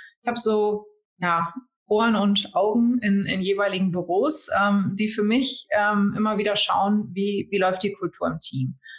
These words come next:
Ähm, immer wieder Check-ups mache, nur rund um Kultur mit gewissen anderen, ähm, seniorigen Menschen, die ich bei mir habe, denen ich vertraue, die einfach einen Blick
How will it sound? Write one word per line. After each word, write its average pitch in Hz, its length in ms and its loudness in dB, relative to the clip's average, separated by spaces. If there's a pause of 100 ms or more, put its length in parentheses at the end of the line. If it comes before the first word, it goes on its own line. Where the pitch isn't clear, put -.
(180)
Ähm, 185 280 2
immer 196 200 2
wieder 190 160 0
Check-ups 185 560 -2
mache, 185 380 0
nur 233 220 4
rund 233 180 0
um 202 140 -2
Kultur 202 640 -2 (340)
mit 214 400 2
gewissen 202 600 2
anderen, 196 540 0
ähm, 170 340 -2
seniorigen 180 640 -4
Menschen, 180 340 0
die 180 120 -2
ich - 300 -12
bei 185 120 0
mir 180 220 -2
habe, 202 360 0 (340)
denen 190 200 0
ich 185 100 0
vertraue, 202 680 0
die 185 120 0
einfach 185 180 -6
einen - 140 -6 (180)
Blick 190 240 -2